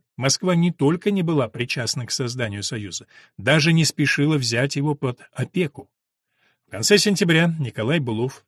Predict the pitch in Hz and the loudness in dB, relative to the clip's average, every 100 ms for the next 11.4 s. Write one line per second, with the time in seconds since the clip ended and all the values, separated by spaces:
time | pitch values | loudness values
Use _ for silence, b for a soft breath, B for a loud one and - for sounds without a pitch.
0 | - - 104 175 160 131 120 147 143 123 | -12 -8 -4 -2 -2 -2 -2 0 0 0
1 | 117 - 101 135 175 - 165 131 123 165 | -4 -6 -2 0 0 0 -4 -6 -6 -4
2 | 160 - 143 147 151 127 90 _ b b | -4 -4 -4 -4 -4 -4 -6 _ b b
3 | b 98 127 156 165 175 - 143 135 - | b -2 0 2 4 2 2 2 2 0
4 | 143 160 185 - - - 107 104 117 151 | -2 0 -2 -4 -8 -10 -6 -4 -2 -2
5 | 147 143 139 139 104 98 127 139 - 185 | -2 0 2 2 2 -4 -2 -2 0 0
6 | 180 _ - 160 196 147 202 202 220 208 | 0 _ 0 2 4 2 4 4 8 6
7 | 175 - 190 185 - 160 156 160 - 190 | 6 4 6 6 6 4 4 2 2 2
8 | 185 175 139 127 139 156 170 165 147 - | 2 2 0 0 2 4 4 4 2 2
9 | 175 - 165 - 147 160 156 - 143 165 | -2 0 0 2 4 4 2 0 -2 -2
10 | 139 160 156 180 185 165 104 - 104 123 | 0 0 2 2 4 2 0 -4 -4 0
11 | 139 147 143 87 | 0 2 0 -4